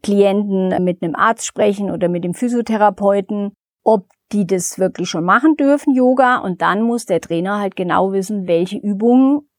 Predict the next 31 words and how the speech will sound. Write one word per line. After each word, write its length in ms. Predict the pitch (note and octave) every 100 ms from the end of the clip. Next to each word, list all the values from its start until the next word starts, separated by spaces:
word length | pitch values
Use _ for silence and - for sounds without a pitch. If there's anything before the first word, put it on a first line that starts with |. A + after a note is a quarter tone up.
| _ _
dieser 380 | A3 G#3+ G#3+ G3+
Klient 360 | G#3 G3+ F3 F#3
machen 280 | E3 F#3 G3+
darf 220 | G#3 A3+
und 120 | A#3+
welche 280 | F3 A#3 B3+
nicht. 460 | A#3 F#3 - - -
Und 200 | F3+ E3+
darauf 600 | F3 F#3 G#3+ A#3 C4 -
bereiten 460 | F#3 D#3 E3+ G3+
wir 240 | F#3+ A3 A3+
in 200 | - F3+
der 300 | F#3 F3+ - _ _ -
Yoga-Trainer-B-Lizenz 1200 | F3+ F3 F#3 - G3 F#3 E3+ F3 G3 G3+ F#3+ F#3
eben 260 | - F#3+ F#3
vor. 340 | - B2 F#3 _ _ _ _
Aber 200 | F#3 F3+
da 120 | G3
ist 100 | G#3
natürlich 300 | A3+ G#3+ A3
schon 180 | A3 A3
Vorsicht 500 | - G3+ F#3+ G3 -
geboten, 440 | E3+ F3 F3+ F3+ E3
wenn 140 | D#3+
jemand 280 | E3 D3+ E3
einen 80 | E3
Bandscheibenvorfall 920 | D3 E3 E3 D#3+ - F#3+ F#3 D#3 F#3
hat. 260 | C4 -
Aber 280 | G#3 A3 A#3+
es 220 | - A#3+ -
geht, 320 | F#3+ D#3